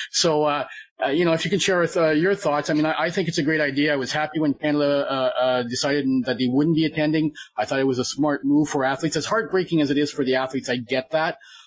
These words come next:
Uh, but most of them, uh, you know, if they decide to, to,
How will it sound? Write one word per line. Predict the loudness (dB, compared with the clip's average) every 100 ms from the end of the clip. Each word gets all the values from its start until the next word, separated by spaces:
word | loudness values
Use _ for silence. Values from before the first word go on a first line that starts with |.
| _
Uh, | 0 2 0
but | 2
most | 2 2 0
of |
them, | 2 4 4
uh, | 2 0 0 0 0 -2
you | 0 2
know, | 2
if | -2 0
they | 0
decide | 2 0 -2 0
to, | -2
to, | 0 -2